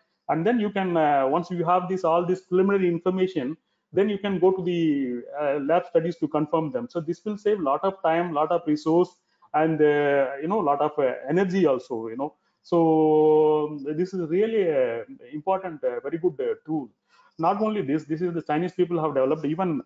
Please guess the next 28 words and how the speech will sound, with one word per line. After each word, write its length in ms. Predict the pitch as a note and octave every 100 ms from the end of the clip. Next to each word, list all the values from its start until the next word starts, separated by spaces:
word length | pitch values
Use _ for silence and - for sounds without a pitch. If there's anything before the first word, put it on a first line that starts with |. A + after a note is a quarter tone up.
| _ _ -
uh, 140 | A#2+ B2
we 100 | D#3
are 80 | F#3+
also 220 | G3 G#3
not 260 | E3+ G3+
bad. 280 | C#3 F3 F#3 -
Uh, 260 | G2+ G#2 B2 C#3
we 80 | C3
are 120 | F3
also, 640 | F#3 F#3 F3 D#3+ C#3 A2+ A#2
uh, 40 |
doing 220 | C#3+ E3+
a 60 | D3
great 280 | C3 E3 D#3
job. 320 | C#3 E3+ E3+
Uh, 220 | C3 B2+
so 160 | B2+ D#3+
naiper 360 | C#3 D3 E3 E3
Kolkata 500 | D3+ D#3 D3+ D#3 D3+ - _ _
already, 400 | C#3+ C#3+ D3 D#3
already 760 | D3+ D3+ D#3 D#3 D3+ C#3 C#3 D3
such 200 | - -
a 80 | D3
visionary 420 | D3 D#3 E3 D#3+
person, 440 | D#3+ D3+ D#3+ D3+ C3
uh, 80 | A#2+
Doctor 220 | C3 -
Ravichandran, 560 | C#3 D3+ E3+ D3+ B2+